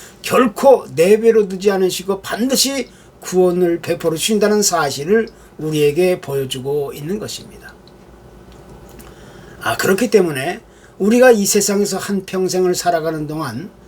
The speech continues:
나에게 허락된 인생을 하나님이 주신 선물이라고 생각하며 살아가는 사람과 또 그렇지 않은 사람들과의 그 차이와 격차는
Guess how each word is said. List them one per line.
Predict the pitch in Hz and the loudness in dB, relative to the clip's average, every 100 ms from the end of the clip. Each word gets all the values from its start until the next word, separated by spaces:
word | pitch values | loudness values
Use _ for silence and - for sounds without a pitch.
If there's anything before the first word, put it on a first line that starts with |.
| - - | -20 -14
나에게 | 143 180 190 180 165 | 0 2 4 2 0
허락된 | 175 175 - 196 180 180 175 | 0 -2 -2 -4 -4 -4 -8
인생을 | 165 165 160 180 226 202 - - - | -8 -6 -4 2 0 0 -12 -20 -12
하나님이 | - - 247 240 233 220 220 | -4 0 4 4 4 4 2
주신 | 202 202 214 202 | 0 0 2 4
선물이라고 | - - 269 247 220 208 190 190 | 2 0 0 0 2 2 2 0
생각하며 | 196 180 170 165 175 175 170 - - - | 0 -2 0 0 2 0 -2 -6 -18 -12
살아가는 | - 165 151 151 151 | -6 -4 -4 -4 -6
사람과 | 139 143 139 135 120 - - - - - - - | -6 -6 -6 -8 -10 -12 -18 -20 -20 -20 -20 -8
또 | 151 135 | -4 -4
그렇지 | - 175 175 196 | 0 0 2 0
않은 | 170 208 | 2 4
사람들과의 | 202 202 196 190 190 180 175 196 226 220 - - - | 2 2 0 0 0 4 6 6 4 0 -12 -20 -8
그 | 180 180 170 | -2 -2 0
차이와 | - - 247 233 208 190 | -2 2 4 6 6 4
격차는 | - 240 - 208 269 214 | 2 2 2 2 2 0